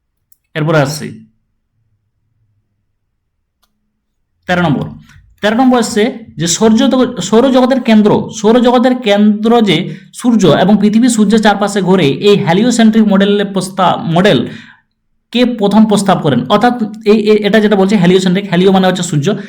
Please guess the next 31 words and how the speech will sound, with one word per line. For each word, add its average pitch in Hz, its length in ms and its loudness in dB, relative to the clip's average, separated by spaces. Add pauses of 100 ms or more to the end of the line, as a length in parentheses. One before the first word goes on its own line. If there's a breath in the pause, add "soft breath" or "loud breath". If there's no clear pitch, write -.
(180 loud breath)
অর্থাৎ 185 220 0
সূর্যকে 214 340 2
কেন্দ্র 214 340 0
করে 160 180 0 (360 loud breath)
পৃথিবী 220 380 2
বা 190 180 2
তার 190 280 0
বাকি 151 400 -2
যেটা 196 280 0
গ্রহ 160 260 0
আছে 170 220 0
তারা 202 260 -2
ঘুরছে, 170 400 -2 (400 loud breath)
এই 214 120 0
প্রস্তাবটি 208 500 -2 (300)
কে 220 180 0
প্রথম 202 320 0
দিয়েছিলেন? 120 640 -2 (320)
ঠিক 180 120 0
আছে? 147 80 -2
কারণ 170 240 0
হচ্ছে 190 160 0
এর 180 260 -2
আগে 196 200 0
যে 202 120 -2
প্রস্তাব 180 320 -6
ছিল 180 140 -4
সেটা 170 200 -4
ছিল 170 200 -4
জিওসেন্ট্রিক 156 600 -4
মডেল। 123 260 -2